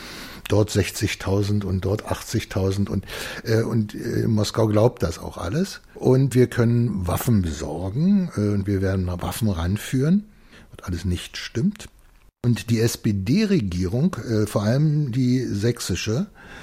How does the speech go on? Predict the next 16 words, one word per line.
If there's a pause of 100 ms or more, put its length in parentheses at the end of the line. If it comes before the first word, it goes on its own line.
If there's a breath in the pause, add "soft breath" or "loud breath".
(140)
äh, (100)
macht
mit, (340 loud breath)
nicht
weil
sie
auf
Moskau
hört,
überhaupt
nicht,
die
denken
überhaupt
nicht
daran,